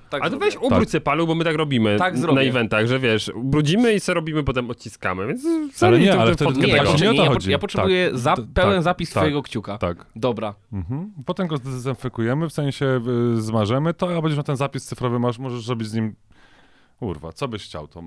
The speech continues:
Speaker 3: to
Speaker 1: Dobra.
Speaker 3: możesz sobie zrobić z nim.
Speaker 1: Dobra.
Speaker 3: Wiesz, dużo zer i jedynek.
Speaker 2: Łysy, Łysy kogoś zna.
Speaker 1: Dobrze.
Speaker 3: Dobra.
Speaker 1: Ale nie będziesz miał żadnych roszczeń do mnie.
Speaker 3: Żadnych.
Speaker 1: Nigdy.
Speaker 3: Nigdy.
Speaker 1: Cokolwiek by się stało.
Speaker 3: Cokolwiek by się
Speaker 1: Okej.
Speaker 3: stało.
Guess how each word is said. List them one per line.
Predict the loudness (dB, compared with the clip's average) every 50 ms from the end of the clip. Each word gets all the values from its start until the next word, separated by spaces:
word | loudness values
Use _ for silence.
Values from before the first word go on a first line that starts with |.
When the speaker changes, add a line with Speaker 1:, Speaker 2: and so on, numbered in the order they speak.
| -16
Speaker 3:
to | -10 -4
Speaker 1:
Dobra. | -2 0 0
Speaker 3:
możesz | 0 -2 -4
sobie | -6 -10
zrobić | -10 -12 -12 -12 -16 -18
z | -18 -20
nim. | -20 -18 -10 -6
Speaker 1:
Dobra. | -4 -2 -2 -4 -6 -8 -12 -18 -20 -20 -20 _ _ _ _ _ _ -20
Speaker 3:
Wiesz, | -20 -18 -14 -10
dużo | -8 -4 -2 -2 0
zer | 0 0 0 0
i | 0
jedynek. | -2 -2 -2 -2 0 2
Speaker 2:
Łysy, | 4 4 4 4 4 4 4 4
Łysy | 4 4 4 4 4 2 2
kogoś | 2 4 4 4 4
zna. | 4 4 4 4 4 2 0 -2 -4 -10 -16 -14 -10 -6 -2 0 0 0 2
Speaker 1:
Dobrze. | 2 2 2 2 2 0 0 -2 -4 -6
Speaker 3:
Dobra. | -6 -4 -4 -4 -6 -10 -10 _ _ _ _ _ _ _ _ _ _ _
Speaker 1:
Ale | -6 -2 0 0 -2 -2 -4
nie | -4 -2 -2 0
będziesz | 0 0 0 2
miał | 2 0 0
żadnych | 2 2 2 2 2 2
roszczeń | 2 0 0 -2 -2 -2
do | -2
mnie. | 0 0
Speaker 3:
Żadnych. | 0 0 0 -2 -4 -6 -6 -10 _ -2
Speaker 1:
Nigdy. | 0 0 2 2 2 2 4 4
Speaker 3:
Nigdy. | 4 4 4 2 0 -2
Speaker 1:
Cokolwiek | 0 0 0 2 2 2 4 2
by | 2 0
się | 0 -2
stało. | -2 0 0 2 2 0 0
Speaker 3:
Cokolwiek | -2 -6 -8 -6 -4 -4 -2 -2
by | -2
się | -2
Speaker 1:
Okej. | -2 -2 -6 -6
Speaker 3:
stało. | -6 -6 -8 -8